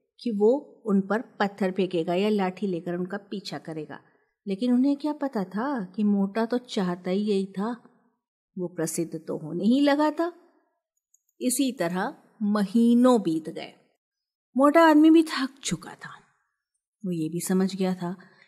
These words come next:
कि लोग उसे सम्मानवश पंडित जी नहीं कहते, बल्कि ऐसा कहकर तो वे उसका उपहास उड़ाते हैं। लोग जान गए थे कि पंडित जी कहने से उसे गुस्सा आ जाता है। वो सोचता था कि शायद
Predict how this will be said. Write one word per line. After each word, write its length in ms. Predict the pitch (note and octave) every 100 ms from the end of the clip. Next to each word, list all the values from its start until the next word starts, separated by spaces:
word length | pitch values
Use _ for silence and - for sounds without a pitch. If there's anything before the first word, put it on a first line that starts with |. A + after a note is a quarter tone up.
| _ -
कि 60 |
लोग 260 | A#3 B3 B3+
उसे 200 | B3 C4
सम्मानवश 760 | A3+ F3+ E3+ F3+ B3 D4 D#4
पंडित 360 | - C#4+ C#4+ D4
जी 120 | D#4
नहीं 160 | D4 D4
कहते, 320 | A#3+ G3+ A#3+
बल्कि 280 | B3+ B3 C4
ऐसा 300 | A3+ A3 A#3
कहकर 320 | A3+ G3+ F#3+
तो 140 | F#3+
वे 100 | A3
उसका 260 | A3 G#3+ A#3
उपहास 640 | G#3+ G#3 D#3+ D#3+ E3+ -
उड़ाते 400 | D#3+ D#3 - E3
हैं। 220 | G3+ - _ _ _ _ _ _ F#3
लोग 180 | F#3
जान 280 | F3+ G3 G#3
गए 160 | G#3+ G#3
थे 120 | G#3+
कि 120 | A3
पंडित 360 | G#3+ G3+ G3+ G3
जी 120 | G3
कहने 300 | F#3+ F3 F3
से 120 | F3
उसे 180 | D#3+ -
गुस्सा 400 | - F3 - C#4
आ 40 |
जाता 320 | C4+ C4 C4 B3+
है। 120 | C4 _ _ _ _ _ -
वो 60 | D#4+
सोचता 420 | D4 C4+ C4+ D4+
था 120 | D#4
कि 120 | D#4+
शायद 320 | D#4 C#4+ D4